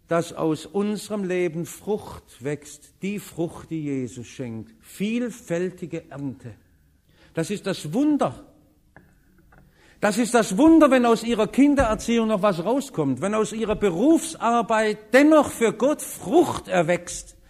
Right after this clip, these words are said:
wenn aus Ihren Worten, die Sie reden, durch Gottes Wunderkraft, durch Jesu Kreuz irgend noch Heilsames und Großes geschieht.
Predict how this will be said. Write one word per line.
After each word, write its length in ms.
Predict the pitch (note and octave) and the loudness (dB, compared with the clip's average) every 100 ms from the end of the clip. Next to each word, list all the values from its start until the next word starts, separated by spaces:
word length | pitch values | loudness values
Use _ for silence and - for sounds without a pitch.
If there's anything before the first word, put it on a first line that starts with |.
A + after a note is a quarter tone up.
| - - B2+ | -20 -16 0
wenn 180 | A3+ B3+ | 4 4
aus 200 | A#3+ A3+ | 2 0
Ihren 320 | A3 G#3+ E3 | -2 -2 0
Worten, 320 | C4+ C#4 A#3+ | 0 2 0
die 140 | A#3+ | 0
Sie 180 | - A3 | -2 -2
reden, 480 | E3+ A3+ C#4+ C#4 C4 | 0 0 0 0 0
durch 360 | C4 B3+ - - | 2 0 -2 0
Gottes 520 | E4 E4 C#4 - F#3+ | 2 2 -2 -2 0
Wunderkraft, 720 | D4+ E4 D4+ D4+ - A3+ - | 2 4 4 2 0 -2 0
durch 220 | A3+ G#3 | -2 -2
Jesu 580 | F3+ G3+ D4 D#4+ - B3+ | -2 -2 2 0 0 -2
Kreuz 640 | - E3 G#3+ C#4 C4+ - - - - | -4 -2 2 2 0 -8 -12 -16 0
irgend 420 | C4 D4+ B3 B3+ | 4 4 2 2
noch 300 | A#3 - - | 2 0 0
Heilsames 720 | F#3 B3+ C4+ - A#3+ A3+ - | 2 4 2 0 -2 -2 -2
und 180 | G#3+ G3 | -4 -4
Großes 480 | F3+ G3 F3+ D#3 - | -2 0 0 -4 -8
geschieht. 460 | E3 - E3 D#3 | -10 -8 -12 -14